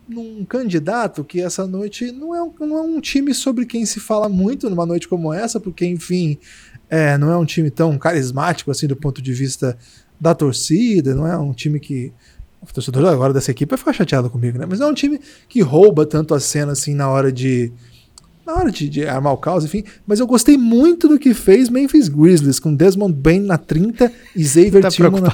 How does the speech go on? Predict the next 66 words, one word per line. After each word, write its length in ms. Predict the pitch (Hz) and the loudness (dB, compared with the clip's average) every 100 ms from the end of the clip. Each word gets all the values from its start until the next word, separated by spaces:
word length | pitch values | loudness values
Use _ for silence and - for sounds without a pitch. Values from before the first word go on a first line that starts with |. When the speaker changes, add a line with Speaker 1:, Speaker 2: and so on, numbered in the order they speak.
| 170 | 2
Speaker 1:
trinta 80 | 160 | 2
e 80 | 139 | 2
cinco. 280 | - 143 156 | 0 0 0
Speaker 2:
você 60 | |
tá 120 | 180 143 | 0 2
preocupado 480 | 143 127 131 123 | 2 2 2 0
com 200 | - 135 120 | 0 0 2
o 60 | |
rage 380 | 117 143 156 120 | 2 0 0 0
aí 120 | 120 | 0
dos 260 | 143 113 - _ 117 107 | 0 -4 -8 _ -16 -8
muitos 320 | 120 143 180 | 2 4 4
torcedores 460 | - 131 127 123 117 | 0 -4 -2 -2 -2
do 100 | 110 | -2
Memphis? 220 | 135 208 | 0 2
Speaker 1:
O 120 | 285 | 4
Eltinho, 400 | 262 - 170 143 | 4 4 2 4
né? 160 | 151 185 | 2 0
Speaker 2:
Ok. 200 | - 123 170 | -4 -6 0
Speaker 1:
É 60 | |
o 120 | 285 302 | 6 8
Eltinho. 380 | 262 - 160 135 | 8 4 0 2
Minha 120 | 214 | 0
preocupação 420 | 262 254 214 247 | 0 0 0 2
é 100 | 226 | 4
o 60 | 165 | 4
Eltinho. 320 | - 131 127 | 2 -4 -2
O 20 | |
Eltinho, 340 | 175 - 214 | -2 -4 -4
ele 120 | 190 165 | -4 -2
é 60 | |
muito 200 | 165 143 | -2 -4
crítico. 360 | 127 123 117 - 127 - | -4 -4 -6 -8 -10 -10
<laughs> 180 | - | -8
É, 220 | 190 156 123 | -2 -2 0
que 100 | 151 | 2
é 40 | |
o 40 | 151 | 4
único 220 | 233 233 | 4 2
torcedor 300 | 208 175 180 | 0 2 2
do 80 | 156 147 | 0 0
Memphis 320 | 165 160 160 131 | 4 4 4 6
Grizzlies 300 | 156 160 160 | 6 6 2
que 80 | |
eu 60 | 165 | 2
conheço. 360 | 170 147 135 - - - - | 2 4 2 -2 -16 -14 0
Cara, 160 | 285 | 2
Speaker 2:
A 60 | - | 4
Speaker 1:
eles 120 | - | 4
Speaker 2:
Maria 180 | 139 147 | 6 4
Speaker 1:
entraram 160 | 196 196 | 4 4
Speaker 2:
Alice, 180 | 208 330 | 2 2
Speaker 1:
nesse 120 | 196 | 2
Speaker 2:
hein? 40 | |
Speaker 1:
draft 380 | 190 214 - - | 2 2 2 4
Speaker 2:
Minha 100 | 202 | 4
Speaker 1:
aí. 80 | 214 | 6
Speaker 2:
filha 180 | 339 330 | 2 0
mais 240 | 120 113 | -4 -4
velha 420 | 110 110 143 247 - _ - | -4 -4 -4 -10 -14 _ -4
Speaker 1:
Ah, 140 | 233 | -2
Speaker 2:
torce 280 | 220 233 220 | 0 0 0
Speaker 1:
olha 160 | 202 143 | 0 0
Speaker 2:
pro 80 | 131 | 0
Speaker 1:
aí. 80 | 117 | -2
Speaker 2:
Memphis. 360 | - - - | -6 -12 -20